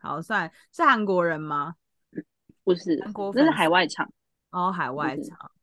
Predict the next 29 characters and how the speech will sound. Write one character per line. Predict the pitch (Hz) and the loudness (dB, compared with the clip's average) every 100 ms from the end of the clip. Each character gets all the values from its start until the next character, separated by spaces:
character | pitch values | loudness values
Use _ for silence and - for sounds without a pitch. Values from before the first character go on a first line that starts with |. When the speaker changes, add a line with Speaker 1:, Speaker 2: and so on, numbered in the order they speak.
| _ _ _ _ | _ _ _ _
Speaker 2:
对。 | - - | -12 -6
Speaker 1:
是 | 453 453 | -4 -2
海 | 349 254 302 | 4 6 8
外 | 311 311 | 6 4
场 | 254 180 | 0 -2
才 | 180 160 | -2 -4
比 | 165 | -2
较 | 175 190 | 0 2
会 | 220 | 2
有 | 165 147 | -2 -2
这 | 180 | -4
种， | 156 135 - _ _ _ | -6 -8 -16 _ _ _
这 | - 196 | -6 -4
种 | 175 135 156 | -4 -6 -2
画 | 196 160 | 2 2
面， | 165 156 | 2 -6
还 | 151 156 | -8 -8
是 | 190 175 | -4 -4
其 | 170 170 | -4 -10
实 | 160 160 | -8 -8
韩 | 175 - 160 160 | -8 -6 -8 -6
国 | 160 156 | -6 -6
本-， | 151 147 - _ _ _ - | -8 -14 -18 _ _ _ -2
在 | 185 | -2
韩 | 175 151 | -2 -6
国 | 151 143 | -6 -6
也 | 135 165 | -6 -8
会 | - 139 - | -12 -14 -16
有？ | 180 | -20